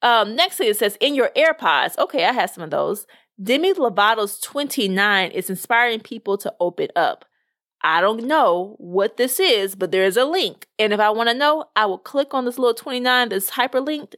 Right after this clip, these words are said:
and figure out what's happening with people opening up. In your group chat, many are seeing red because a beloved fast fashion brand might not really have gone green. Mm-mm.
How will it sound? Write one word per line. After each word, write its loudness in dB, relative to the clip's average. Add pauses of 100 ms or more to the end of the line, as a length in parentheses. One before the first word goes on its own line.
and 0
figure 2
out 2
what's -2
happening -2 (160)
with -2
people -2
opening -2
up. 2 (580)
In 2
your 4
group -2
chat, 2 (400)
many 0
are 2
seeing -2
red 2 (220)
because -2
a 0
beloved 0 (200)
fast 2 (180)
fashion 0
brand 0
might -2
not 0 (160)
really 0 (180)
have 2
gone 0
green. -2 (360)
Mm-mm. -2